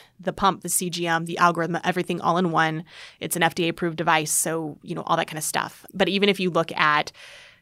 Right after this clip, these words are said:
copays and the amount that insurance does or does not cover for this device, it's likely still going to be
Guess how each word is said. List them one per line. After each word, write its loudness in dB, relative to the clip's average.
copays 4
and -2
the 0
amount 4
that -6
insurance -2
does 0
or -2
does -4
not -4
cover -4
for -10
this -8
device, -2
it's -10
likely -2
still -2
going -6
to -12
be -6